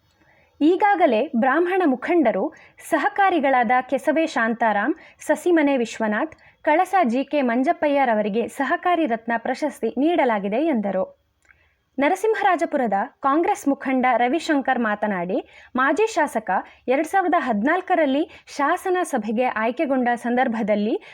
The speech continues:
ಪಕ್ಷದ ಮುಖಂಡ ಬಿ ಎಸ್ ವಿಠ್ಠಲರಾವ್ ಮೃತರಾದ ಸಂದರ್ಭದಲ್ಲಿ ವಿಜಯೋತ್ಸವ ಆಚರಿಸಿದ್ದರು. ಮಾಜಿ ಶಾಸಕರು ತಮ್ಮ ಅಸ್ತಿತ್ವ ಉಳಿಸಿಕೊಳ್ಳಲು ಹೋರಾಟ ನಡೆಸುತ್ತಿದ್ದು,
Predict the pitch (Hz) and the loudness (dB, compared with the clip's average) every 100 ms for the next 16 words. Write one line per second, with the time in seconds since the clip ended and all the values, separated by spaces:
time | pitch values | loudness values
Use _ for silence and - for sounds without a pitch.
0 | - 320 320 392 381 320 277 277 285 269 | -6 -4 -2 -2 2 2 0 0 2 2
1 | 254 226 294 349 330 - 254 - 330 285 | 2 0 0 0 -4 -6 -6 -2 0 2
2 | 233 233 - 240 285 330 285 262 233 226 | 2 0 -2 -2 0 2 2 0 -2 -2
3 | 220 208 202 196 226 403 - - 233 247 | -2 -2 -2 -2 -2 -4 -10 -4 -2 0
4 | 392 415 381 269 240 240 - 214 226 - | 0 0 -2 -4 -2 -2 -2 -2 -4 -4
5 | 202 196 202 - _ _ _ _ 233 240 | -6 -2 -2 -6 _ _ _ _ -4 0
6 | 247 349 320 277 320 320 220 254 - _ | 0 0 0 0 -2 0 0 -2 -6 _
7 | 330 330 339 - 233 - 359 - 294 311 | 2 4 2 0 -8 -6 -6 -2 0 2
8 | 247 262 311 285 247 220 247 247 254 320 | 0 -2 -2 0 0 0 0 0 2 2
9 | 330 254 226 233 285 285 202 180 | 2 0 0 -2 -4 -6 -4 -2